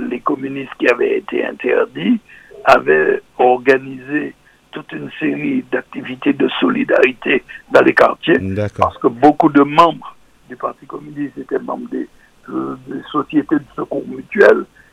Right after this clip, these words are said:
Speaker 1: et que ce sont les gens qui allaient
Speaker 2: Hmm.
Speaker 1: un peu à l'attente, parce que n'oubliez pas qu'à l'époque, en Martinique, il y avait plus de décès que de morts pendant la Seconde Guerre mondiale, et que par conséquent, il a fallu bien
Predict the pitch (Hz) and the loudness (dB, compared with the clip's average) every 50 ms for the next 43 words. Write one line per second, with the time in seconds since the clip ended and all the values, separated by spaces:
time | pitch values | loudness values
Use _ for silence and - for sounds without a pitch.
0 | _ _ _ - 123 - 160 143 - - 139 - - 160 156 143 127 127 127 147 | _ _ _ -4 -2 0 0 0 0 -2 -4 -4 -4 -6 -6 -6 -6 -6 -4 -4
1 | 175 175 156 - - 156 - - - - - - - 101 98 - _ _ _ 117 | -4 -4 -6 -8 -8 -6 -6 -6 -6 -6 0 2 2 2 2 0 _ _ _ -8
2 | 110 110 101 - 127 127 123 - - 185 349 349 370 - _ _ _ - - 127 | -6 -6 -6 -6 -8 -10 -12 -4 2 4 4 4 4 0 _ _ _ 2 2 4
3 | 127 127 - - - - - - - _ _ _ _ _ - 123 120 - - 151 | 4 2 -4 -8 -8 -10 -10 -10 -14 _ _ _ _ _ -10 -10 -10 -10 -12 -12
4 | - 139 143 131 127 131 131 120 - - - - - 131 - - - - - - | -10 -10 -12 -12 -12 -12 -12 -10 -8 -8 -8 -8 -8 -10 -10 -10 -10 -10 -8 -10
5 | - - _ _ - - _ _ - - - 127 - - - - 135 147 190 190 | -10 -10 _ _ -20 -20 _ _ -4 -4 -2 0 -2 -2 -4 -8 -10 -12 -12 -8
6 | - - 139 131 - 156 - - 175 190 170 160 165 165 175 160 - 160 160 156 | -6 -6 -6 -4 -6 -8 -10 -10 -12 -12 -12 -12 2 4 4 4 6 4 2 2
7 | - - - - - - - 202 - 202 220 - - - - - _ _ _ _ | 2 0 -4 -4 -4 -6 -6 -8 -4 2 4 4 4 4 0 -6 _ _ _ _
8 | _ - - - 123 127 131 131 - - 127 - - - - - 123 131 - - | _ -14 -8 -6 -4 -4 -4 -6 -8 -12 -14 -14 -14 -14 -12 -10 -10 -12 -10 -14
9 | - - - - - - - _ _ _ _ _ _ _ _ - - - - - | -18 -18 -18 -18 -20 -20 -20 _ _ _ _ _ _ _ _ -20 -12 -8 -8 -6
10 | - - 123 131 - - _ _ - - - - - - - - _ _ _ _ | -6 -4 -4 -6 -6 -6 _ _ -20 -20 -16 -14 -14 -14 -14 -18 _ _ _ _
11 | _ _ - 160 143 135 - - - - - 151 185 208 214 269 269 _ _ _ | _ _ -18 -10 -8 -8 -8 -6 -8 -10 -10 -10 -12 -12 -12 -12 -14 _ _ _
12 | _ _ _ 143 160 175 180 | _ _ _ -10 -8 -8 -8